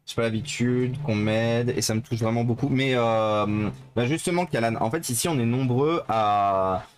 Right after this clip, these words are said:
on est nombreux à se, à s'être battus longtemps, euh, dans nos vies pour, euh, trouver de l'aide, pour trouver de l'aide par rapport à des sujets spécifiques ou quoi que ce soit. Donc, euh, moi, c'est pour ça que mon, mon cheval de bataille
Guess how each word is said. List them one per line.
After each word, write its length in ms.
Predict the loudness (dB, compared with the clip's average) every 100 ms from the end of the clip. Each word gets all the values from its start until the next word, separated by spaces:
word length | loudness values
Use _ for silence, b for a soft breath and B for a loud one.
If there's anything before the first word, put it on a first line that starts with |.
| -10 -2
on 120 | 0
est 80 | 0
nombreux 500 | 0 0 2 0 0
à 380 | 0 2 2 0
se, 300 | -2 -4 -2 -4 -4 -4
à 100 | -4
s'être 320 | -2 -2 -2
battus 480 | -2 -2 -2 -2 0
longtemps, 600 | 2 0 0 0 2 2
euh, 640 | 2 2 2 2 2 2 2
dans 160 | 2
nos 160 | 2 2
vies 220 | 0 -2 B B B _ _
pour, 340 | -2 2 2 2
euh, 240 | 2 2 0
trouver 320 | -2 0 0
de 80 | 0
l'aide, 300 | 0 0 -4 -4
pour 80 |
trouver 200 | -4 -2
de 80 | 0
l'aide 140 | 0 -2
par 140 | -2
rapport 240 | 0 0
à 60 | 0
des 100 | 0
sujets 400 | 0 0 0 -2
spécifiques 580 | -2 -4 -2 -2 -2 -2
ou 40 |
quoi 140 | -2 0
que 60 |
ce 120 | -2
soit. 240 | 0 -2 -4 B B -16 -8
Donc, 300 | -2 0 0
euh, 220 | 0 0 2
moi, 120 | 0
c'est 140 | -2 -2
pour 160 | -2
ça 160 | -2 -2
que 100 | 0
mon, 880 | 0 2 2 2 2 2 2 0 -2 -2
mon 160 | -2
cheval 360 | 0 0 0 0
de 80 | 0
bataille 580 | 0 -2 -2 0 -2